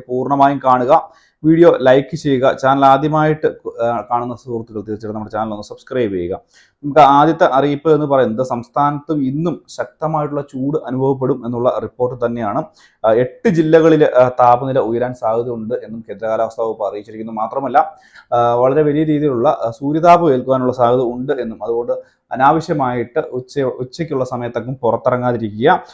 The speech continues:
നാല് ഡിഗ്രി സെൽഷ്യസ് വരെ ആയിരിക്കും നിലവിൽ ഈ ഒരു, ആ, ചൂട്, ആ, കൂടുവാനുള്ള സാധ്യത എന്നാണ് അറിയിപ്പ് വന്നിരിക്കുന്നത്. പ്രത്യേകിച്ച് കൊല്ലം, കോട്ടയം, തൃശ്ശൂർ, പാലക്കാട് ജില്ലകളിൽ ഉയർന്ന താപനില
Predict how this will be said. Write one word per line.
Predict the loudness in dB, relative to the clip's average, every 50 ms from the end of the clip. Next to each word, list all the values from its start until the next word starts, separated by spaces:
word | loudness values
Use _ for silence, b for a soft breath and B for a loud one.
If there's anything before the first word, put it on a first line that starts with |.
| B B -2
നാല് | 2 4 6 6 6 4
ഡിഗ്രി | 2 2 2 0 -2
സെൽഷ്യസ് | 0 -2 -4 -4 -4 -6 -6 -4 -4
വരെ | -4 0 2 4
ആയിരിക്കും | 4 4 4 4 2 0 0 -2 -6 -8 -6 -8
നിലവിൽ | -4 -4 -2 -2 0 0 -2 -2 -2
ഈ | -4 -4 -4
ഒരു, | -4 -4 -6 -6 -8 -8 _ _ _ _ _ _
ആ, | -4 -4 -4 -4
ചൂട്, | -4 -2 2 2 4 4 4 6
ആ, | 4 4 2
കൂടുവാനുള്ള | 2 -2 -4 -4 2 2 2 2 2 0 -2
സാധ്യത | 0 2 2 2 4 4 2 0
എന്നാണ് | 0 0 -2 -2 -2
അറിയിപ്പ് | -2 -4 -4 -6 -6 -6 -6
വന്നിരിക്കുന്നത്. | -6 -6 -8 -10 -8 -8 -6 -8 -8 -10
പ്രത്യേകിച്ച് | -10 _ -10 -10 -8
കൊല്ലം, | -4 -4 -2 -2 -2 -4 -4 -4
കോട്ടയം, | -2 -2 0 0 0 0 -2 -4 -4 -4 -6 -12
തൃശ്ശൂർ, | -14 -6 -6 -6 -4 0 2
പാലക്കാട് | 4 4 4 2 2 2 2 2 2
ജില്ലകളിൽ | 0 -2 -2 0 0 0 0
ഉയർന്ന | -2 -2 -2 0 0 0 0 2
താപനില | 4 4 4 4 2 0 0 0 0